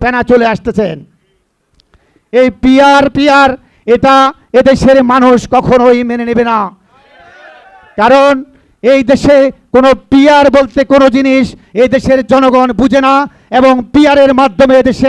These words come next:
আগামীতে কোনো নির্বাচন হবে না বন্ধুরা। আগামীতে যেই নির্বাচন হবে,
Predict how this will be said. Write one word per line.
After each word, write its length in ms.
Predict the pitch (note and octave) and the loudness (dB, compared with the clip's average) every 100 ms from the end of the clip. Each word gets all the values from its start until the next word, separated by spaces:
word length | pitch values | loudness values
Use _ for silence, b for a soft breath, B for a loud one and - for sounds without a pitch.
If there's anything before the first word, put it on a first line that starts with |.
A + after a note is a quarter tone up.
| B3 | -2
আগামীতে 300 | C4 B3 C4 B3+ | -2 -2 -2 -2
কোনো 120 | B3 | -2
নির্বাচন 580 | B3+ A#3 C4 C4 A#3+ B3 G3+ | -4 -4 -2 -2 0 -2 -2
হবে 120 | C4+ | -4
না 60 | C4+ | -4
বন্ধুরা। 360 | C4+ C4+ C4 - - _ _ _ _ _ _ _ _ - | -4 -2 -4 -6 -12 _ _ _ _ _ _ _ _ -6
আগামীতে 400 | G3+ B3+ C4 B3+ B3 | -2 0 0 0 0
যেই 140 | B3+ | 0
নির্বাচন 540 | B3 C4+ A#3 C4 C4 B3 B3 | -2 -4 -2 -2 0 0 2
হবে, 180 | C#4 | 2